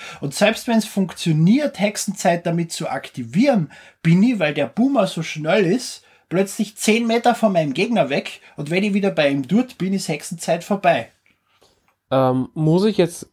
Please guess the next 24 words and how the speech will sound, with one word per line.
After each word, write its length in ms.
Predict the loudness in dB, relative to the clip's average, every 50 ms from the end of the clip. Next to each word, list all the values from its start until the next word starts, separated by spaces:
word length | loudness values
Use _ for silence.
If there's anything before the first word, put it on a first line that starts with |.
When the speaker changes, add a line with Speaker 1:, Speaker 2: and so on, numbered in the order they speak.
| -8 -2
Speaker 2:
ganz 300 | 2 2 2 2 0 0
ehrlich 240 | 0 2 2 0 0
sagen, 360 | 2 4 4 4 4 2 0
das 140 | -4 -6 -8
passiert 480 | -10 -10 -10 -8 -6 -4 -6 -4 -2 0
mir 100 | 2 2
jetzt 180 | 2 2 2
nicht 200 | 0 -2 -2 0
so 220 | 0 2 2 4 4
oft, 260 | 2 0 -2 -2 -8
dass 140 | -8 -8 -8
ich 100 | -10 -8
das 200 | -8 -6 -4 -2
als 220 | -2 -2 -2 -4
störend 440 | -6 -2 0 2 2 2 0 -2 -4
empfunden 460 | -8 -12 -10 -8 -8 -8 -6 -6 -8
hätte. 320 | -8 -8 -8 -8 -10 -10 -12 _ _ _ _ _ -12
Speaker 1:
Okay. 260 | -10 -6 -6 -6 -8 -8 _ _ _ _ _ _ _ _ _ _
Speaker 2:
Also 200 | -4 -2 0 2
Speaker 1:
Ich 80 | 4 4
bin 0 | 6
Speaker 2:
mir 60 | 6
Speaker 1:
gestern 160 | 4 4 4 2
Speaker 2:
persönlich 180 | 4 4 4